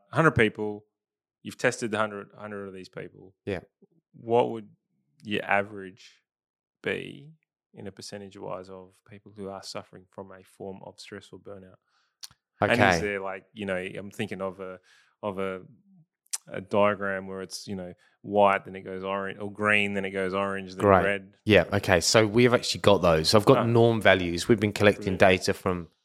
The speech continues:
Speaker 2: the U S, the U K, and Australia.
Speaker 1: Yep.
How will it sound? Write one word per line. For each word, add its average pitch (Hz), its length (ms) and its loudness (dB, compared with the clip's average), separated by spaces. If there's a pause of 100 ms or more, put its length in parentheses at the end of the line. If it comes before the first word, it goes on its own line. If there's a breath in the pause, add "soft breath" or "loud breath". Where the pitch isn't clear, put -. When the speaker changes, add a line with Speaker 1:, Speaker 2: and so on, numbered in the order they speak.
(160)
Speaker 2:
the 101 80 -2
U 107 200 4
S, 98 180 2
the 95 100 -6
U 90 220 0
K, 87 300 2
and 82 120 -2
Australia. 82 580 -4
Speaker 1:
Yep. 110 200 -20